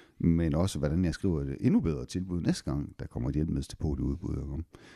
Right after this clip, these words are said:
Så for mig er det, det er en læringskurve, det hele. Jo mere jeg ved om vores virksomhed, om, om det produkt, vi egentlig sælger, jamen, jo bedre bliver jeg også til at, at, at både kigge på virksomheden, øh, med kritiske øjne, var jeg lige ved at sige, men også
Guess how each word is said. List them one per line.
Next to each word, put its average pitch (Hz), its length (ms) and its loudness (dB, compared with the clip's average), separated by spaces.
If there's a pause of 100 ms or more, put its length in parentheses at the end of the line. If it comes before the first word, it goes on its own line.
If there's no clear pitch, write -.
Så - 140 -2
for - 120 -2
mig 98 160 4
er 123 40 2
det, 82 420 0
det 80 80 -4
er 92 80 4
en 85 40 4
læringskurve, 82 600 2
det 73 80 -2
hele. 85 340 2 (120)
Jo 85 40 4
mere 101 220 6
jeg 92 140 4
ved 110 140 4
om 73 100 0
vores - 240 -6
virksomhed, 76 480 2
om, 73 280 -2 (400)
om - 120 0
det 92 120 4
produkt, 87 360 2
vi 90 40 6
egentlig 82 200 4
sælger, 117 340 2
jamen, 73 220 -2
jo 76 100 2
bedre 95 340 2
bliver 92 240 2
jeg 73 120 0
også 73 280 -2
til - 120 -6
at, 69 160 0 (800)
at, 82 240 2
at 78 80 -4
både 87 200 2
kigge - 240 -2
på 78 100 2
virksomheden, 78 680 2
øh, 104 500 -6
med 87 80 2
kritiske 95 420 -2
øjne, 98 240 0
var 80 60 0
jeg 76 80 0
lige 85 120 2
ved 80 60 0
at 76 60 -2
sige, 80 160 -2
men 76 140 0
også 71 240 -4